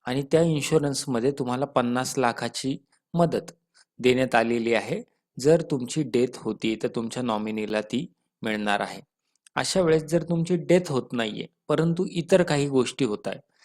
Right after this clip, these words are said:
तर त्यावेळेस तुम्हाला इन्शुरन्सची अमाउंट कव-, क्लेम करता येते का? इन्शुरन्स कंपनीकडून घेता येईल का? हे आपण या व्हिडिओमध्ये बघणार आहोत.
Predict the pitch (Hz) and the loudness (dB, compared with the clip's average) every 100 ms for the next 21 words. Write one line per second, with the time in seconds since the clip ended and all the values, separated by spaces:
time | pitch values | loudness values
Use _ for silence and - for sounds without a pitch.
0 | _ - 143 - - 147 170 156 123 139 | _ -4 -4 -4 2 4 6 4 2 0
1 | - 143 127 135 147 131 120 151 147 151 | -2 -2 -2 0 0 -2 -2 2 4 4
2 | 151 - 185 147 123 123 123 131 135 - | -2 -4 -2 0 0 0 -2 -2 -8 -4
3 | 131 120 127 - _ _ - 139 139 147 | 2 4 2 -8 _ _ -2 4 4 2
4 | 135 113 - 113 107 - 113 - 104 - | 2 0 4 0 0 -4 -8 -2 -4 -4
5 | _ _ _ 127 123 - 139 143 139 - | _ _ _ -8 -6 -2 0 0 -2 -2
6 | 117 113 120 117 117 117 123 107 - 120 | -2 -2 -4 -2 -2 -2 -4 -8 -2 -2
7 | 110 110 107 - 113 - - - - 135 | 0 -4 -6 0 0 -2 -20 -20 -4 0
8 | 123 123 117 110 120 - - 110 110 110 | 2 2 0 0 -2 -6 -8 -4 0 0
9 | 107 104 110 107 107 110 104 131 | 0 -4 -2 -2 -2 -2 -2 -4